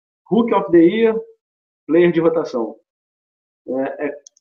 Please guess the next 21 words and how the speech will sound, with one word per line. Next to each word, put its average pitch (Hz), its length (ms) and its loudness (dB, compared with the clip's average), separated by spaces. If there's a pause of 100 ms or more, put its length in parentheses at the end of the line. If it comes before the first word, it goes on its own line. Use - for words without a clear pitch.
basicamente, - 920 -4
o, 135 440 -4 (540)
nas 147 200 -2
suas 175 200 -6
proporções, 175 440 -2
o 175 40 0
Oladipo. 120 440 -4 (1120)
E 147 920 -4 (720)
uma 185 180 -4
série 214 260 -4
mais 214 220 -6
nervosa, 185 440 -4
acho 208 180 -8
que 196 100 -16
leva 202 160 -10
vantagem 196 360 -8
ao 208 80 -8
Celtics 185 500 -10
por 143 220 -6
dois 202 260 -4
motivos, 165 440 -4